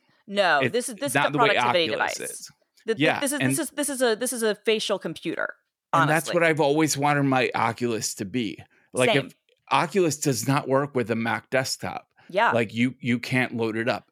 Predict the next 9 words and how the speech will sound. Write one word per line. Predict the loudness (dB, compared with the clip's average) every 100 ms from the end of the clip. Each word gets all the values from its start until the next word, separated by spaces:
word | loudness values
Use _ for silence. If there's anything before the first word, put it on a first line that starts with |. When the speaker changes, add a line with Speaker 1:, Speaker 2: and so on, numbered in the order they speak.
| -10
Speaker 1:
No. | -2 0
Speaker 2:
Just | 0 -2 -2
the | 0 2
idea | 0 -2 -2 0 0
of | 0 -2 -4
loading | -6 -4 -2 -2 0
up, | 0 -2 -6 _ _ _ _
like, | -2 0 2
I, | 2 0